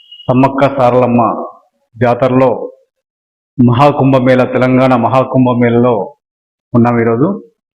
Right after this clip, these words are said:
ఇది ఆదివాసీ మ్యూజియం. ఈ మ్యూజియంలో ఎన్నో ఏళ్ల నుంచి, ఎన్నో శతాబ్దాల నుంచి, ఆ, వాడినటువంటి వస్తువులు కానీ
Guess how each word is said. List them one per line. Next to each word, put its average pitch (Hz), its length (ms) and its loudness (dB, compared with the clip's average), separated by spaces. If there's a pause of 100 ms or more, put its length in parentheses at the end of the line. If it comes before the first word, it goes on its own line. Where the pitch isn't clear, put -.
(360)
ఇది 131 500 0 (520)
ఆదివాసీ 135 460 2
మ్యూజియం. 120 560 -2 (220)
ఈ 123 140 4
మ్యూజియంలో 139 760 0 (400)
ఎన్నో 139 240 4 (1000)
ఏళ్ల 135 140 2
నుంచి, 139 360 2
ఎన్నో 131 200 0
శతాబ్దాల 135 580 2
నుంచి, 120 540 0 (640)
ఆ, 123 40 2
వాడినటువంటి 131 1000 2
వస్తువులు 127 540 0
కానీ 135 480 0